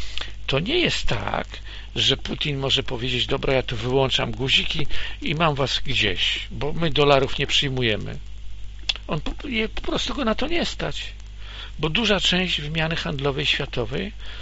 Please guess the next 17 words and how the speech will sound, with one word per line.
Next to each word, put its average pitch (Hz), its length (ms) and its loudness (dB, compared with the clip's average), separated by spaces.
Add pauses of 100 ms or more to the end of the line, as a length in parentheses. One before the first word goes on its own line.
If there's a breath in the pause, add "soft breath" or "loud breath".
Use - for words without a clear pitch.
(520 loud breath)
jest 160 480 0
przymusowo 180 800 0
rozliczana 151 580 -2
w 151 80 -10
dolarze 202 500 2 (100)
i 190 300 0 (640 loud breath)
nie 196 240 2
ma 262 100 2
możliwości 131 640 0
przełączenia 120 600 0
się - 240 0
ani 143 260 0
na 127 120 4
ruble, 117 360 0
ani 127 420 2
na 123 180 0
juany, 117 580 2